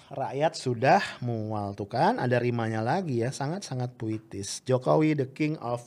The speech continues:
lip service kembali. Nah bro, eh,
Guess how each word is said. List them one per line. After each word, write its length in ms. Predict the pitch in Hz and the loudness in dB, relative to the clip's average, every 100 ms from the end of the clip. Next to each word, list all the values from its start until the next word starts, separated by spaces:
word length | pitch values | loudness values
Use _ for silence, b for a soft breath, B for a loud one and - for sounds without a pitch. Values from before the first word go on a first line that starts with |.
| 113 | -6
lip 240 | 113 - | -6 -8
service 880 | - 107 98 95 - - 78 - - | -12 -10 -10 -14 -20 -18 -16 -16 -16
kembali. 480 | 101 90 65 - 87 - B B B B B B 294 | -16 -18 -20 -20 -20 -20 B B B B B B 2
Nah 80 | |
bro, 480 | 311 190 160 214 277 - | 2 4 2 2 -6 4
eh, 240 | 226 233 | 10 10